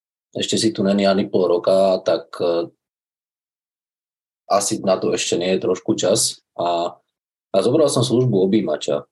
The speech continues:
a bola to vlastne služba v klubu Vadis a tým, že ja som bol veľmi odpojený od, eh, socializácie a nejakých vzťahov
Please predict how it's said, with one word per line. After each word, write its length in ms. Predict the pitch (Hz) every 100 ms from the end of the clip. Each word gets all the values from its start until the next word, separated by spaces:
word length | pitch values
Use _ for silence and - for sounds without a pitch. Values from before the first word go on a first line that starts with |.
| -
a 320 | 82 80 78
bola 240 | 78 95 -
to 160 | 104
vlastne 160 | 101 -
služba 400 | - 104 98 82
v 40 | -
klubu 240 | 95 87
Vadis 320 | 85 98 98 -
a 480 | - 82 82 82 82 - _ _ _ _ _ _ _ _ -
tým, 240 | 110 135
že 160 | 123 110
ja 80 |
som 240 | - 110 98
bol 160 | 98
veľmi 320 | 98 110 104 98
odpojený 880 | 92 - 110 92 85 92 95 -
od, 240 | 92 87 _ -
eh, 640 | 85 85 82 82 82 82 - _ _
socializácie 1040 | - - 104 - 95 87 85 87 - 95 87
a 80 | 85
nejakých 480 | 85 82 - 92
vzťahov 560 | - - 85 80 95